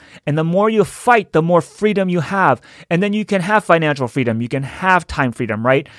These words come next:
And what is the, what do those things actually mean? That means now I have the freedom. Instead of being, if I have financial freedom, instead of being bogged down by what my employer tells me to do, I can work every single day for the things that matter to me the most,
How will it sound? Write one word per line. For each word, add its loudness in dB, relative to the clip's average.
And 0
what 4
is 2
the, -2
what 0
do 0
those 2
things 0
actually 0
mean? -4
That 0
means -2
now 0
I -4
have 0
the -4
freedom. 0
Instead -2
of -2
being, 0
if 0
I 4
have 0
financial 0
freedom, -6
instead -8
of -4
being -6
bogged 4
down 0
by 4
what 2
my -2
employer 0
tells 0
me -6
to -16
do, -4
I 2
can -4
work 2
every 2
single -4
day 2
for -6
the -4
things -6
that -2
matter 2
to -12
me -4
the -4
most, -4